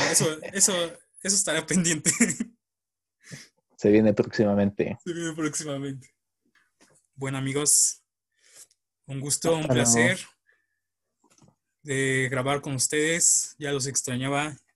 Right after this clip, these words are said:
Speaker 1: Y pues, que tengan bonita noche. Hasta luego.
Speaker 2: Igualmente. Recuerden
Speaker 3: Hasta
Speaker 2: tomar
Speaker 3: luego.
Speaker 2: agua, tomar agua, hagan ejercicio y quédense en casa.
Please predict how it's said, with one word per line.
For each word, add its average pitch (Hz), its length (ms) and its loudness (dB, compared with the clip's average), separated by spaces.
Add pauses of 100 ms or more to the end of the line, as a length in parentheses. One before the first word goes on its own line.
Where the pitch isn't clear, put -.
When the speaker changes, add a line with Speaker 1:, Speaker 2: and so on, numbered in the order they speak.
(600)
Speaker 1:
Y 123 120 -12
pues, - 1080 0 (640)
que 127 360 -6 (100)
tengan 127 440 -4
bonita 120 420 -8
noche. 113 440 -10 (840)
Hasta 139 300 -4
luego. 120 240 -10
Speaker 2:
Igualmente. 98 680 2 (300)
Recuerden 104 560 4
Speaker 3:
Hasta 101 140 2
Speaker 2:
tomar 104 160 4
Speaker 3:
luego. 110 120 6
Speaker 2:
agua, 113 320 2 (720)
tomar 107 260 4
agua, 110 280 8
hagan 107 220 4
ejercicio 113 680 2 (1400)
y 104 260 6
quédense 101 440 2
en 95 80 -2
casa. - 400 -2